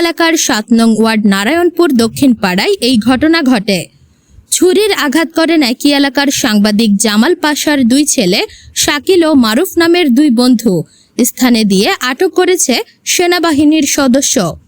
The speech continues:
এসআই আক্কাস আলী জানিয়েছে, নিহত রাহিম তার দুই বন্ধু শাকিল ও মারুফ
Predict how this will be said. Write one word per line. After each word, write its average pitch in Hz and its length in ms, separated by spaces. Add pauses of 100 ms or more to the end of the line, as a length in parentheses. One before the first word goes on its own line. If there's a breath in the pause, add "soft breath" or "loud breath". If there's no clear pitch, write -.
(800)
এসআই 392 260
আক্কাস 320 340
আলী 349 220
জানিয়েছে, 262 560 (220)
নিহত 320 300 (180)
রাহিম 262 340
তার 233 260
দুই 302 180
বন্ধু 339 400
শাকিল 277 420
ও 277 80
মারুফ 233 400